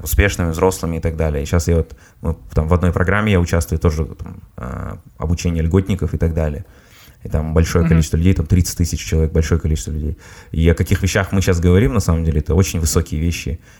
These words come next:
Speaker 1: И, может быть, даже мы не осознаём всё этого, но и это не показатель нашей интеллектов,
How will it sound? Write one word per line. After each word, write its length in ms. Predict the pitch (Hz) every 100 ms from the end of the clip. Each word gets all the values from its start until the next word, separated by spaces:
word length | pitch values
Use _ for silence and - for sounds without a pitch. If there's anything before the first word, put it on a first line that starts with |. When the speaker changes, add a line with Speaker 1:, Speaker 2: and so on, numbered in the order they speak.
| -
Speaker 1:
И, 300 | 76 80 80
может 260 | 87 101 85
быть, 120 | 92
даже 200 | 95 90
мы 120 | 92
не 80 | 92
осознаём 540 | 92 104 95 120 190
всё 180 | 226 -
этого, 380 | 82 76 73 - _ - - - - -
но 600 | 90 92 87 85 82 80
и 100 | 110
это 160 | 110 101
не 80 |
показатель 440 | 95 104 113 110 101
нашей 540 | 98 92 87 82 78
интеллектов, 580 | 101 113 113 156 - -